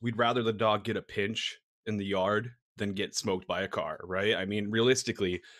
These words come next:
what we're dealing with here is you're feeling it when you test it as a human. You're gonna feel it a little more because you, you don't have the same skin as an animal.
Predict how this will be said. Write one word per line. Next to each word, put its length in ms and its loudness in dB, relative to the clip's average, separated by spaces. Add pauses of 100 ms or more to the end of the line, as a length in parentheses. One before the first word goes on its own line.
(100)
what 140 0
we're 80 4
dealing 300 4
with 120 2
here 240 4
is 300 0 (480)
you're 180 6
feeling 320 4
it 120 6
when 120 6
you 160 4
test 380 0
it 100 4
as 120 2
a 40 -4
human. 380 0 (260)
You're 120 2
gonna 160 4
feel 180 4
it 80 6
a 40 4
little 180 6
more 260 2
because 320 -2
you, 220 2
you 140 0
don't 120 4
have 160 2
the 80 -4
same 300 -2
skin 460 0
as 120 -2
an 100 -4
animal. 380 -8